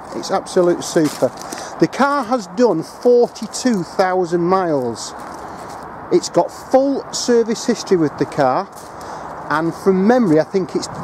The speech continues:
only two owners from new. I'll take you down the side of the car, and then I'll take you, here's the rear wheel.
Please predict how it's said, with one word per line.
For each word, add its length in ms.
only 340
two 300
owners 400
from 320
new. 240
I'll 580
take 140
you 80
down 160
the 60
side 420
of 140
the 80
car, 420
and 160
then 80
I'll 100
take 300
you, 160
here's 160
the 80
rear 240
wheel. 300